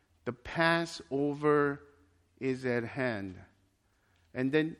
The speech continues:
it's the east side of Galilee. The Passover is, is, is at hand,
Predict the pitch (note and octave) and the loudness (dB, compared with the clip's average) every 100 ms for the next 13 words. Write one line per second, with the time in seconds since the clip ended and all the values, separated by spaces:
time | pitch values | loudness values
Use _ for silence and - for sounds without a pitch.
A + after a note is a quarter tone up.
0 | - D3 - D#3 F#3+ A3+ A#3+ - - G3 | -10 -10 -6 -4 0 2 2 -2 4 6
1 | F#3+ F#3 D#3 - D3+ D3+ B2+ G2 E2+ - | 8 4 0 6 6 6 0 -2 -6 -12
2 | _ _ _ _ - C3 - G#3 B3 - | _ _ _ _ -8 -6 4 8 8 6
3 | B3 G#3+ G#3 G3+ G3 E3 D#3 D#3 - - | 6 6 6 2 4 0 0 -4 -14 -6
4 | C#3 C3+ D3+ D3 C#3+ B2 B2 B2 C3 A#2+ | -4 -2 -2 0 0 2 0 0 -2 -2
5 | G2 | -6